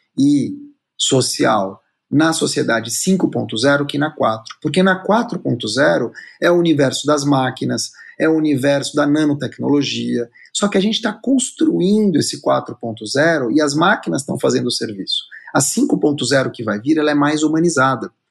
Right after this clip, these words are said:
Basta ver a conversa que a gente tá tendo aqui sobre diversidade, sobre inclusão, sobre humanização, sobre o poder do consumidor enquanto aquele que dita as regras e não as empresas. Então, pra te responder, eu vejo que a gente tá num caminho,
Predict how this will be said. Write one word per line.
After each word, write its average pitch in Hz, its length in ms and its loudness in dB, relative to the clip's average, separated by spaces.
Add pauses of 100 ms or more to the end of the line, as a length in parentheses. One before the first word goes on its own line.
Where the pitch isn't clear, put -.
Basta 135 360 0
ver 135 120 2
a 147 60 0
conversa 170 340 2
que - 80 -6
a 135 40 0
gente 127 120 -4
tá 120 120 -2
tendo 110 260 -6
aqui 127 380 -2 (320)
sobre 131 220 4
diversidade, 127 760 -2
sobre 131 280 -2
inclusão, 123 460 -2
sobre 131 320 -2
humanização, 147 1080 0 (220)
sobre 147 260 2
o 143 60 -2
poder 151 380 2
do 151 120 0
consumidor 139 680 0
enquanto 143 600 0 (220)
aquele 135 320 2
que 143 180 -2
dita 151 360 0
as 113 100 0
regras 135 420 0
e 143 60 2
não 135 200 0
as 139 100 0
empresas. 143 600 -4 (300)
Então, 190 160 0
pra 208 140 2
te 208 140 -4
responder, 151 760 0 (340)
eu 147 80 2
vejo 143 240 0
que 143 80 -4
a 147 40 2
gente 147 180 -2
tá 143 140 2
num 156 160 2
caminho, 123 640 -2